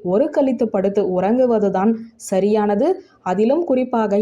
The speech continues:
இடப்பக்கமாக ஒரு கழித்து படுத்து தூங்குவதே சரியானது. அது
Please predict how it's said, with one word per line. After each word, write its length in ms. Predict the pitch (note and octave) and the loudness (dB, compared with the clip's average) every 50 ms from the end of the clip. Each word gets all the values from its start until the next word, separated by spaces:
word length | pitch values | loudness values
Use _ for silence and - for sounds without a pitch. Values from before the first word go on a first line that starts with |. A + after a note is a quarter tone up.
| G3+ G3 | 2 2
இடப்பக்கமாக 800 | F#3+ A#3 D#4+ D#4 - D4 D4 D4 C#4+ B3+ A#3 A3+ A3 G#3+ G3+ G3 | 0 0 0 0 -2 -4 -4 -2 0 2 2 2 2 2 2 2
ஒரு 200 | F#3+ F#3 F#3+ A3+ A#3+ | 2 2 2 2 2
கழித்து 380 | - B3 A3 G#3+ G#3+ A3 G#3+ | 2 0 2 2 2 0 0
படுத்து 360 | G#3 G#3 G3 G3 F#3+ - G#3 G3 | 0 0 0 -2 0 -2 -4 -2
தூங்குவதே 540 | - A3+ C4 C#4+ C#4 C4+ A#3+ G#3+ F3+ F#3 G3 G#3+ - - | 0 0 0 2 0 0 0 0 0 0 0 0 -2 -4
சரியானது. 580 | G3 F3+ F#3+ G3 F#3+ F#3 F#3 F#3+ F3+ F3+ F3+ F3 F3 - - - - _ _ _ _ _ _ | -2 0 0 0 0 0 0 -2 0 -2 -2 -2 -4 -8 -20 -20 -20 _ _ _ _ _ _
அது 200 | G#3+ A3+ A3+ B3 | 0 2 2 2